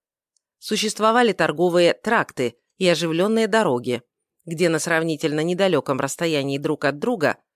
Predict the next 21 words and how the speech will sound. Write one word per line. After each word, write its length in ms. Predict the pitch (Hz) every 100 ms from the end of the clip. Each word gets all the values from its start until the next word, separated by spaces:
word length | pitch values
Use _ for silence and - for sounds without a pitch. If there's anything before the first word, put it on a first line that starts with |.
| _ _
располагались 760 | 165 156 170 160 180 220 170
города 500 | 139 147 127 156 202 - _ -
и 140 | 254
крупные 460 | - 185 - 180 180
деревни, 600 | 220 214 120 120 113 - _ _ _ _
в 80 |
которых 420 | - 190 170 160 202
усталый 400 | - 156 135 135
путник 400 | 202 220 147 -
всегда 340 | 175 170 220
мог 240 | 165 135 151
найти 300 | 139 - 139
приют. 520 | 160 175 127 113 - _ _ _ _ _ _ _ _
Останавливаться, 800 | 139 139 170 185 170 143 139 -
конечно 540 | - 131 143 165 175
же, 180 | 151 147 - _ _
предпочитали 680 | 190 - 190 185 208 226 196
у 100 | 151
друзей 440 | 139 135 190 214
и 180 | - 143
знакомых, 720 | 160 180 - 202 123 110